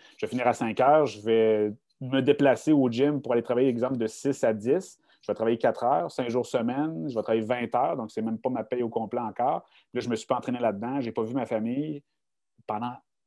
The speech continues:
quinze, tu sais, pendant huit mois, en fait. Pas quinze semaines, c'est huit mois. En vrai, c'est deux sessions. Quinze semaines, c'est une session. Fait que c'est pendant trente sessions, c'est pendant, c'est pendant, pas trente sessions, trente semaines. C'est pendant huit mois. Fait que c'est deux sessions universitaires. Fait que ça, c'est, c'est, c'est, c'était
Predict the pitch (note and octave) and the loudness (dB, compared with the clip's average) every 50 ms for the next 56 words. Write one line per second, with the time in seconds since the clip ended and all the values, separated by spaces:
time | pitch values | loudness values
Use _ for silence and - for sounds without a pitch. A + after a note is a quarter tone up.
0 | _ _ _ - C#3+ D#3+ D#3 C#3+ - - _ _ D3 - - A#2 A#2+ B2 C3 C3 | _ _ _ -2 -2 -2 -2 -4 -8 -16 _ _ -6 -4 -4 -4 -4 -4 -4 -6
1 | A#2 A2+ C3 D#3 D3 C3+ B2+ D3 - - - - E3 F#3 - - _ _ _ _ | -6 -2 -2 0 0 0 0 -2 -2 -4 -4 -4 -4 -4 -4 -10 _ _ _ _
2 | _ _ _ _ _ _ A#2+ - C#3+ C3+ - - A#2 A#2+ F3 G#3 E3+ - C#3 C3 | _ _ _ _ _ _ -2 0 0 -2 0 -2 -2 -2 -2 -2 -2 -4 -4 -4
3 | C#3 - C#3 D3 F3+ B2+ A2+ B2+ C3 - A#2 A2 C#3 C#3 - - - - D3+ D#3+ | -4 -4 -4 -4 -4 -2 -4 -4 -4 -4 -4 -4 -4 -4 -4 -6 -6 -6 -10 -10
4 | - _ _ _ _ _ _ _ _ _ _ _ _ _ - G#2 - - G2 A2+ | -10 _ _ _ _ _ _ _ _ _ _ _ _ _ -14 -12 -10 -8 -6 -6
5 | B2 A#2 - G2 F#2 - F2+ - - F2 - _ _ - - _ _ G2+ G2 - | -6 -6 -6 -8 -10 -12 -12 -14 -14 -16 -16 _ _ -20 -20 _ _ -10 -6 -6
6 | B2 - B2 A#2+ B2+ B2 A2+ - - D3 D#3+ C3+ B2 A2 - B2+ A#2+ - - A#2+ | -2 -2 -2 -2 -2 -4 -6 -4 -2 -2 0 0 -2 -2 -4 -6 -6 -4 -4 -4
7 | B2 B2 C3 C3 B2+ - - - - - A2+ A2+ G#2 F#2+ F2+ - G2+ - - F#2+ | -4 -4 -6 -8 -10 -12 -12 -10 -4 -2 -2 -2 -2 -6 -10 -12 -12 -14 -14 -14
8 | G#2 G#2 G#2 - C3 A2+ - A#2 A#2+ A#2 A2 - _ _ - - _ _ - - | -14 -14 -8 -8 -8 -4 -2 -2 -2 -2 -6 -10 _ _ -20 -20 _ _ -6 -4
9 | A2+ A#2+ A#2+ A#2 D3 F3 D#3+ D3+ D#3 E3 D3+ - G#2+ - - A2 A2+ A#2 F3+ F#3 | -2 -2 0 0 0 0 0 0 0 0 -2 -4 -8 -6 -6 -6 0 2 2 2
10 | D3+ D#3 C#3 - D3 D3 C3+ A#2 A2+ - - - C3 C3+ B2 - - F#2 - - | 2 0 -4 -2 -2 -2 0 -2 -2 -2 -2 -2 -2 -2 -2 -4 -10 -18 -14 -8
11 | - D#3 D#3 - G#2+ - - G#2+ - - _ - - G2 F#2 F2 E2+ F2+ - _ | -6 -6 -4 -6 -8 -8 -10 -12 -14 -14 _ -16 -12 -10 -10 -8 -10 -12 -16 _
12 | _ _ G#2 G2+ G2 | _ _ -6 -4 -4